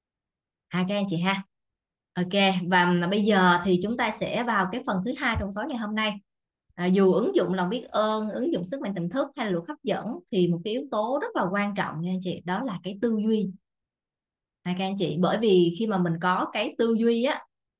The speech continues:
gọi là mình có những cái suy nghĩ về thành công đó, mình có tầm nhìn đó các anh chị, thì mình mới có thể đưa ra những cái quyết định, những cái lựa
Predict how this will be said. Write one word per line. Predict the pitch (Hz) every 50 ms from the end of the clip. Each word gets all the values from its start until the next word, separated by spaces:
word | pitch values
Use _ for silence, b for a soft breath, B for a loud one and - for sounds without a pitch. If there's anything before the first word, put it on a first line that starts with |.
| _
gọi | - 151 156
là | 165 170
mình | 170 170 165 165
có | 180 262 320
những | 226 214
cái | 277 277 -
suy | 254 247
nghĩ | 233 208 170 165
về | 214 330 285 -
thành | 240 190 185
công | 208 226 226 220 233
đó, | 240
mình | 214 190 196
có | 240 294 -
tầm | 254 202 190
nhìn | 190 190 202 202 196 185
đó | 196 220 240
các | 247
anh | 233 226
chị, | 226 190 165 -
thì | - 185
mình | 185 185 170 170
mới | 196 214
có | - 285
thể | 226 220
đưa | 226 247 240 240
ra | 233 233 226 214 214
những | 202 170 -
cái | - 247 247 - _
quyết | 320 349 370 370 349
định, | 240 185 - 165 147 151 151 - - _ _ _ _ _ _ _ _ _ _ -
những | 170 165
cái | 214 285 277
lựa | 247 214 175 151 151